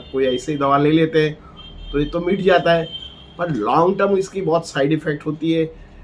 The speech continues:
और ये long term लेने से steroid या antibiotic हमारे जो skin का जो texture होता है ये change हो जाता है और skin की जो sensitivities है चली जाती है।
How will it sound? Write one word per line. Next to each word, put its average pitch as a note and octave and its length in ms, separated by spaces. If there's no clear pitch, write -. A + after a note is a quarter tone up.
और F#3 420
ये E3 140
long D#3 300
term E3+ 180
लेने E3+ 260
से E3+ 280
steroid D#3+ 540
या D3+ 80
antibiotic D3+ 600
हमारे D3 300
जो D3 140
skin D3+ 360
का D#3 180
जो C#3+ 200
texture D#3+ 440
होता D#3+ 240
है D#3 140
ये D3 60
change D#3 280
हो D#3 100
जाता D3+ 280
है D3+ 260
और E3+ 140
skin E3 500
की F#3+ 140
जो F#3 120
sensitivities F#3 920
है E3+ 120
चली C#3 280
जाती G#2 300
है। D2 200